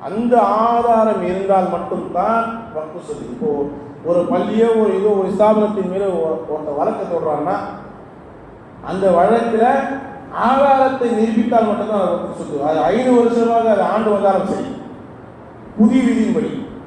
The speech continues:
இது இந்த மாதிரி கணக்கு பார்த்தா ஏதோ ஒரு பள்ளிவாசல் நிக்காது. எவ்வளவு பெரிய அநியாயம் பாருங்க. ஒரு பள்ளி கூட நம்ம கையில என்ன செய்யாது, நிக்காது.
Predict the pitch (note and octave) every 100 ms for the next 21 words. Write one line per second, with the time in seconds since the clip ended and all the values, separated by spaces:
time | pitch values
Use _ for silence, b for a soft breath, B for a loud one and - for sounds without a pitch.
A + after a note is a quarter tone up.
0 | - - - - - - - - - E3
1 | F#3 F#3+ G3 A#3+ B3+ C#4 B3+ A#3+ A#3+ A#3
2 | F#3 D#3+ D3+ C#3+ D3 - - - - -
3 | B2 D3+ G#3 A#3+ A#3+ A3 G#3 A3+ G3+ -
4 | F#3 D#3+ - - - - - - - -
5 | B2 F#3+ B3+ A#3+ A3+ G3 G3 F#3 F3 -
6 | - - - - - - - - - F#3
7 | A3 A3 A3+ B3+ A#3+ B3 A3 G3 F#3 F#3
8 | F3 F3 D3 C3 - - - - - -
9 | - C#3 C#3+ G3 D3+ -